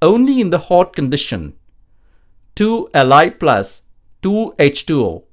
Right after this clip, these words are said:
gives rise to two L I O H plus H two.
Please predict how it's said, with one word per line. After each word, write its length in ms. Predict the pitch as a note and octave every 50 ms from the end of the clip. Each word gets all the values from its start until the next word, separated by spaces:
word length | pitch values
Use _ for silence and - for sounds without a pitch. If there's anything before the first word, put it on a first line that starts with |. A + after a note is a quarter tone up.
| _ _ _ -
gives 300 | C3 C#3+ G3 A3 G3+ -
rise 300 | E3 D#3 C#3 C3 C3+ -
to 260 | - - E3 E3 D#3+ -
two 200 | - F#3+ G3+ G#3+ A3+ _ -
L 160 | D#3 E3 F#3
I 200 | F#3 F#3 F3+ - - -
O 160 | D3 B2+ A#2
H 340 | A2+ C3 - - - - _ _ _ _ _ _
plus 300 | - E3 D#3 D3+ D3+ - _
H 280 | - D#3 D#3 - - -
two. 280 | - G#2+ F#2 F2 E2+